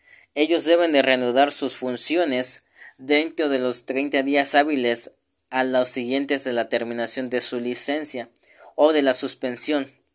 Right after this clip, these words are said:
Cuando ellos sean expensados, deben de entregar a los interesados los testimonios debidamente inscritos en el registro público de la propiedad y del comercio, y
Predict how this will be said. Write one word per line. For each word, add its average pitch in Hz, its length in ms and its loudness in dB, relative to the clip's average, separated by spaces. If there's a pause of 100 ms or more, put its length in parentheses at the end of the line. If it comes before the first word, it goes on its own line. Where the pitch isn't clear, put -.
(1600)
Cuando 131 800 0 (240)
ellos 151 300 2
sean 160 280 2
expensados, 143 880 0 (240)
deben 143 300 0
de 139 80 2
entregar 127 460 4
a 147 60 4
los 127 220 0
interesados 123 580 2
los 131 220 -2
testimonios 127 680 -2
debidamente 127 600 -2
inscritos 127 800 -2
en 123 100 -4
el 117 140 -2
registro 120 360 -2
público 135 360 -2
de 113 80 -2
la 110 140 0
propiedad 117 480 -2
y 135 140 -4
del 127 200 -2
comercio, 123 600 -8 (1400)
y 214 320 -4